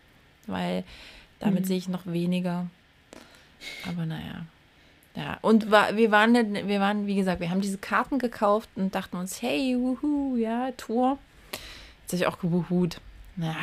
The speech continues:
Speaker 1: damn it.
Speaker 2: <laughs>
Speaker 1: Und
Speaker 2: Schon okay.
Speaker 1: dann waren irgendwie, war ich eine Woche oder zwei Wochen vorher bei meinen Eltern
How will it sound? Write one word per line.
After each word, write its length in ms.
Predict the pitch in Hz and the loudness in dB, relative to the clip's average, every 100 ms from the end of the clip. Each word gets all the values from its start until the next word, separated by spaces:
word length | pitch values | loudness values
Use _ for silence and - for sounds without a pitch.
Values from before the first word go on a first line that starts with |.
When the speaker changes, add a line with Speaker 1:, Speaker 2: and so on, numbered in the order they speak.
| 170 196 | -8 -2
Speaker 1:
damn 320 | 180 165 160 | -2 0 0
it. 260 | 170 185 185 - - - - | 6 6 4 0 -10 -10 -14
Speaker 2:
<laughs> 460 | - - - - | -16 -16 -20 -2
Speaker 1:
Und 400 | 196 190 190 190 185 | 2 4 6 4 4
Speaker 2:
Schon 160 | 185 160 | 4 4
okay. 380 | 160 160 147 - - - - | 2 -2 -4 -8 -18 -16 -4
Speaker 1:
dann 240 | - 202 190 | 2 4 8
waren 320 | 196 208 202 | 8 6 0
irgendwie, 560 | 208 208 208 214 208 208 | -2 0 2 2 0 0
war 140 | 196 | 0
ich 100 | 196 | 0
eine 200 | 190 180 | 0 2
Woche 240 | 185 - 247 214 | 0 -2 -2 0
oder 200 | 208 196 | 0 -2
zwei 260 | - 202 | -2 -2
Wochen 200 | 208 208 | -2 -4
vorher 240 | - 214 202 | -2 -2 0
bei 80 | |
meinen 220 | 190 180 - | 0 0 -2
Eltern 380 | 185 240 285 | -2 0 0